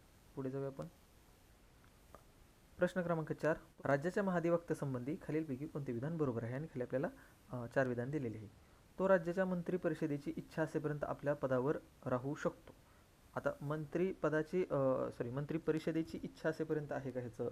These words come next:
अ, करेक्ट आन्सर? तर नाही. तर तो, अ, मंत्री परिषद आहे, परंतु एखादं गव्हर्नमेंट आहे तोपर्यंत तो राहतो, पण ज्यावेळेस त्यांचं मंत्रिमंडळ राजीनामा देतं त्यावेळेस तो स्वइच्छेनं राजीनामा देतो, पण त्यांच्या म-, म-, म-, मर्जीवर अवलंबून नाही आहे, त्याचं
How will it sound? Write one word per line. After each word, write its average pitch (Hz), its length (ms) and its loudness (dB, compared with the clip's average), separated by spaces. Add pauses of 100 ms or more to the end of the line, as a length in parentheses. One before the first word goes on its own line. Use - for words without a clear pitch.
(140)
अ, 113 180 -6 (720)
करेक्ट - 260 -8
आन्सर? 113 300 -6 (520)
तर 151 80 2
नाही. 151 160 -2 (420)
तर 139 100 -4
तो, 202 380 0 (420)
अ, 135 260 -6
मंत्री 160 380 -4
परिषद 160 340 0
आहे, 131 200 2
परंतु 156 240 -2
एखादं 160 240 2
गव्हर्नमेंट 156 400 6
आहे 139 180 0 (100)
तोपर्यंत 156 400 0
तो 175 120 2
राहतो, 160 240 0
पण 135 140 -2 (180)
ज्यावेळेस 147 320 2
त्यांचं 160 200 -6
मंत्रिमंडळ 151 400 -2
राजीनामा 151 380 2
देतं 113 200 -2
त्यावेळेस - 420 0
तो - 120 2 (420)
स्वइच्छेनं 175 480 2
राजीनामा 113 340 2
देतो, - 280 -6 (120)
पण 131 180 -2
त्यांच्या 147 460 2
म-, 156 60 -4
म-, 139 600 0
म-, 127 140 -2
मर्जीवर 143 460 2
अवलंबून 143 480 -2
नाही 160 160 -2
आहे, 107 100 -6
त्याचं 139 260 -6